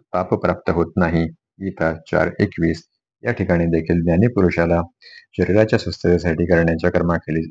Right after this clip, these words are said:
अन्य कर्मे वर्ज्य आहेत असे मानण्यात आले आहे. तसेच तत्ववेत्ता पुरुष असे समजतो की मी काहीही करत नाही.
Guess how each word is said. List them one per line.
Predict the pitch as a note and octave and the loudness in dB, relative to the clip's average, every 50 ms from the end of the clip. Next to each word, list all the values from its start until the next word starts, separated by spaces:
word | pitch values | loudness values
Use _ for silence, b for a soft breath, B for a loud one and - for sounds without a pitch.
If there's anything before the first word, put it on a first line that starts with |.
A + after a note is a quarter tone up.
| - - - | -10 -6 -2
अन्य | F#2+ G2 G#2+ A2+ A2 | 0 2 2 2 2
कर्मे | - F2 E2+ E2 E2+ E2 | 2 2 0 0 0 0
वर्ज्य | E2 F2 F2+ F#2+ G#2 A2 G#2 - | 2 2 2 2 2 0 0 0
आहेत | E2 D#2+ D#2 D#2+ - - | 0 0 0 -2 -2 -6
असे | - - - A2 | -10 -4 -2 0
मानण्यात | G#2 F#2+ E2+ E2+ E2 E2 E2 - - | 0 2 2 2 0 -2 -2 -2 -2
आले | F2 E2+ E2+ - | -2 0 0 0
आहे. | - D#2+ F2 E2 E2+ F2 - _ _ _ _ _ _ _ _ _ _ - | 0 0 2 0 0 -2 -4 _ _ _ _ _ _ _ _ _ _ -14
तसेच | G#2+ - - A#2+ - - - - - - | -10 -4 0 0 0 0 0 -4 -4 -2
तत्ववेत्ता | E2 D2+ - F2+ D#2+ D#2+ E2 D#2+ D#2+ - E2+ | -4 0 2 2 4 4 2 2 0 0 -2
पुरुष | D#2+ E2+ E2 D#2+ E2+ E2+ | 0 -2 -2 -2 -2 -2
असे | - A#2+ B2 G#2 | 0 0 2 2
समजतो | G2 F2+ F2 E2+ - - - F2 | 2 2 0 0 -2 -2 -4 -4
की | E2 D#2+ D#2 | -4 -2 -4
मी | D#2+ E2 D#2+ - | -4 -4 -2 -2
काहीही | E2+ D2+ F2 F#2 G#2+ A2+ | -2 0 2 2 2 2
करत | G#2 F2+ E2 E2 - - | 2 2 0 0 -2 -4
नाही. | F2 D#2 E2 E2+ | -4 -2 -2 -2